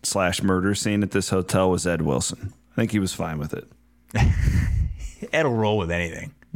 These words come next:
Speaker 1: I think he was cool with it.
Speaker 2: You s-,
Speaker 1: Ed's
Speaker 2: you
Speaker 1: ready to
Speaker 2: said,
Speaker 1: roll.
Speaker 2: "You know what? We're gonna do this." Uh, you know, Van Wink's got this good idea. Top, top story, top five stories that, that we've, um, we've seen covering sports.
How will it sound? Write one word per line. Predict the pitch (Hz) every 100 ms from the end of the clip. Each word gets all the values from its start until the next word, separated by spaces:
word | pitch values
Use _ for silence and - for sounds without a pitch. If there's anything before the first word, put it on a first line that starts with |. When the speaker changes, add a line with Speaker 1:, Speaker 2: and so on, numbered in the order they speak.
| -
Speaker 1:
I | 104 85
think | 123 131
he | 120
was | 104
cool | - 98 80
with | 78 71
it. | - - - _ -
Speaker 2:
You | 175
s-, | 254 -
Speaker 1:
Ed's | 180
Speaker 2:
you |
Speaker 1:
ready | 254
to |
Speaker 2:
said, | - 196 147
Speaker 1:
roll. | 127 - -
Speaker 2:
"You | 156
know | 170
what? | 165
We're | 175
gonna | 160
do | 139 139
this." | 120 107 -
Uh, | 104 95 87
you | 101
know, | 104
Van | 95 117 117
Wink's | 113 104
got | 107 92
this | 92
good | - 95
idea. | 92 85 87 82
Top, | - 98 98 - _ -
top | 135 -
story, | - - 107 95
top | 87 127 -
five | - 113 104
stories | - 113 104 98 90 82 - -
that, | 104 - - -
that | 92 92
we've, | 98 92 87 92
um, | 85 82 82 -
we've | 98 87
seen | - 117 107 92
covering | 87 95 87 90
sports. | 82 - 98 87 -